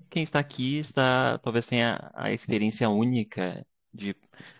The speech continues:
escutar a conversa aqui com a Prit, escutar e participar. Então, pra quem não sabe, nós somos a Coproduto, nós somos uma comunidade focada em trazer conhecimento, discutir, eh, assuntos relacionados à gestão de produtos digitais.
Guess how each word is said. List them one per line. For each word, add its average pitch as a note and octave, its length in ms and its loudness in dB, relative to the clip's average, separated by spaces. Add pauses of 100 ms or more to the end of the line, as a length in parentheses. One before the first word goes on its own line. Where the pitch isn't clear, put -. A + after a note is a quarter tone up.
(140)
escutar G#2 460 0
a G2+ 40 -2
conversa G2 440 -2
aqui G2 180 -10
com F#2 400 -4 (140)
a G2 180 -2
Prit, A2+ 400 -4
escutar - 320 -4
e F2+ 60 -2
participar. - 720 -2 (540)
Então, A2 200 2
pra G#2 220 0
quem G2+ 520 -2 (200)
não G2+ 240 -4
sabe, A#2 480 0
nós G#2 140 -2
somos F#2+ 240 -6
a F#2+ 40 -4
Coproduto, B2+ 680 -2
nós A#2+ 180 0
somos A2 180 -2
uma G#2 120 -2
comunidade G2+ 680 2 (380)
focada B2 680 2
em B2 80 2
trazer A2+ 260 -2
conhecimento, G#2+ 560 0
discutir, C3+ 760 -2 (400)
eh, G#2 200 2
assuntos A2 440 -2
relacionados G#2+ 460 2
à G#2+ 140 6
gestão A#2 280 0
de A2 100 -4
produtos - 240 -6
digitais. A2 680 0